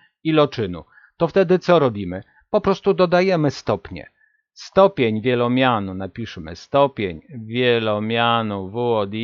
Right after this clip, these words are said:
X, dodać stopień, czasami pisze się całym słowem, ja piszę po prostu S T, wielomianu P od X. W naszym wypadku stopień wielomianu W od X, jaka była najwyższa potęga? Jeden,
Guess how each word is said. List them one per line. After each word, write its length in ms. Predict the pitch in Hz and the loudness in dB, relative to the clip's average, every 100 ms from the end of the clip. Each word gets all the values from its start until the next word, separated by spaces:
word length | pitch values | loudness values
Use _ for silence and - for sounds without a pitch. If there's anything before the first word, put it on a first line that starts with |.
| 135 | -6
X, 380 | - - - _ _ _ _ _ _ _ _ _ _ _ | -8 -18 -20 _ _ _ _ _ _ _ _ _ _ _
dodać 800 | - 107 131 120 107 95 - - _ _ _ | -12 0 2 2 0 -4 -8 -20 _ _ _
stopień, 840 | - - 139 139 - 101 85 - _ _ _ _ _ _ _ _ | -20 -2 2 2 0 -6 -6 -10 _ _ _ _ _ _ _ _
czasami 360 | 170 180 175 | -4 -2 -2
pisze 300 | 147 - 160 | -4 -4 -4
się 140 | 139 139 | -2 -4
całym 520 | - 135 127 117 110 | 2 4 4 4 0
słowem, 420 | - 120 110 117 | -2 -2 0 0
ja 80 | 143 | -2
piszę 340 | - 127 127 | -4 -6 -4
po 140 | 107 110 | -4 -4
prostu 320 | 113 - 113 | -4 -6 -8
S 260 | - 110 - | -6 -8 -8
T, 200 | 98 90 | -8 -6
wielomianu 680 | 107 110 110 117 113 98 90 - | -4 -2 -2 -2 -2 -4 -10 -6
P 260 | 123 110 101 | 0 2 0
od 120 | 92 113 143 | -2 -4 -4
X. 380 | 190 - - - _ _ _ _ _ _ _ _ _ _ | -6 -10 -20 -20 _ _ _ _ _ _ _ _ _ _
W 100 | 110 | -4
naszym 380 | 131 139 - 123 | 0 2 0 -4
wypadku 560 | 120 113 117 110 - 104 | -4 0 0 0 -6 -8
stopień 420 | - 202 202 156 | -4 -2 -2 -2
wielomianu 540 | 143 135 135 151 147 | 0 2 2 2 0
W 100 | 123 | 0
od 180 | 127 113 | 0 0
X, 240 | 123 135 - | -2 -4 -2
jaka 260 | 131 120 | -2 0
była 200 | 113 117 | -2 0
najwyższa 540 | 117 113 110 117 - 120 | 0 -2 -6 -8 -8 -6
potęga? 460 | 127 123 131 196 - | -6 -4 -4 -6 -6
Jeden, 520 | 226 117 90 87 82 | -2 -2 -2 -8 -10